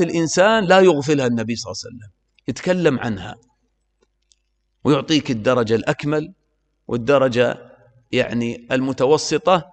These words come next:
والدرجة السفلى والدنيا، كما جاء في هذا الحديث: "أكمل درجة بحسب ابن آدم لقيمات يقمن صلبه". الدرجة العادية الطبيعية المتوسطة ثلث لطعامه وثلث لشرابه وثلث لنفسه.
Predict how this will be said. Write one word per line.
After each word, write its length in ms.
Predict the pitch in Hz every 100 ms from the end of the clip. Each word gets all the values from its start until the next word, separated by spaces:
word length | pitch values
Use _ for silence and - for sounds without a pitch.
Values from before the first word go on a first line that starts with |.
| _ _
والدرجة 800 | - 147 156 180 214 214 185 208 175
السفلى 500 | - - 180 170 185
والدنيا، 560 | 165 107 107 95 87 - _
كما 460 | 156 165 175 170 -
جاء 180 | 139 123
في 140 | 107
هذا 140 | 104
الحديث: 380 | 98 - 92 107 _ _ _ _
"أكمل 340 | - - 147 139
درجة 420 | 190 220 220 226 - _ -
بحسب 400 | - 180 - 127
ابن 240 | 139 139
آدم 340 | 170 170 156
لقيمات 580 | 147 151 147 147 185 190
يقمن 340 | 147 160 135 113
صلبه". 500 | - 101 85 - - _ _ _ _ _ -
الدرجة 380 | 226 220 185
العادية 500 | 180 175 165 175 185
الطبيعية 520 | 165 - 160 156 170 170
المتوسطة 760 | 156 151 170 175 185 185 185 123
ثلث 260 | 190 170 143
لطعامه 720 | 135 131 131 131 165 190 196 - _ _
وثلث 380 | 123 180 180 151
لشرابه 600 | 156 151 156 170 185 180
وثلث 340 | 156 185 180
لنفسه. 600 | 185 202 208 180 127 -